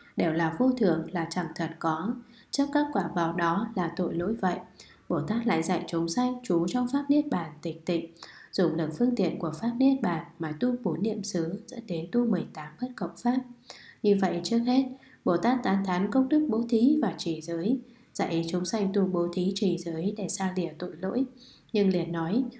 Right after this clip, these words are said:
tu bố thí và trì giới cũng chưa thoát khỏi vô thường, khổ đau.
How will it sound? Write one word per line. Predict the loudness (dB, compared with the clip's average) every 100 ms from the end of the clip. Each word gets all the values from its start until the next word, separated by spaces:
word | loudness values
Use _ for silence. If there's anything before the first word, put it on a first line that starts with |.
| -20 _
tu | 2 4
bố | 4 2
thí | 2 2 0
và | -2
trì | -2 -2
giới | 0 0 0 0
cũng | 2 4
chưa | 4 4
thoát | 2 2
khỏi | 0 -2 0
vô | -2 0
thường, | -4 -4 -8
khổ | -8 -8
đau. | -2 -2